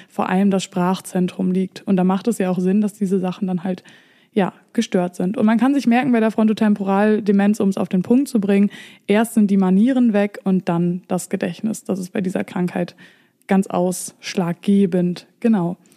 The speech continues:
Ja, und eine ist mir noch ganz wichtig, das ist die Lewy Body, äh, Demenz. Und zwar ist es hier so, ähm, dass hier so charakteristisch,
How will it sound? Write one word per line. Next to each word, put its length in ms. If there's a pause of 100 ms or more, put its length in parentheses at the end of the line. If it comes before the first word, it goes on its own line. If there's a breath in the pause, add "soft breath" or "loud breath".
(360 soft breath)
Ja, 120
und 160
eine 360
ist 160
mir 100
noch 160
ganz 240
wichtig, 420
das 140
ist 180
die 240
Lewy 360
Body, 480
äh, 580 (560)
Demenz. 560
Und 280
zwar 500
ist 140
es 160
hier 320
so, 320 (340 loud breath)
ähm, 640
dass 200
hier 100
so 120
charakteristisch, 1200